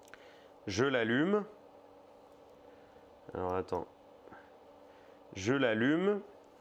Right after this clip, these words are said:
Alors là, il est en, il est en bleu, donc il faudrait que je change la couleur, mais là, à une main, c'est un peu compliqué. Donc ce que je vais faire, c'est que là, moi, il est en bleu, d'accord ? Donc ce que je vais faire, c'est que je vais mettre mon par led en bleu.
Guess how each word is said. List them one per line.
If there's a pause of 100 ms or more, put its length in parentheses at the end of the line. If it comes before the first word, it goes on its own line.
Alors
là,
il
est
en,
il
est
en
bleu,
donc
il
faudrait
que
je
change
la
couleur,
mais
là,
à
une
main,
c'est
un
peu
compliqué. (500)
Donc
ce
que
je
vais
faire,
c'est
que (680)
là,
moi,
il
est
en
bleu, (320)
d'accord ?
Donc
ce
que
je
vais
faire,
c'est
que (800)
je
vais
mettre
mon
par
led
en
bleu.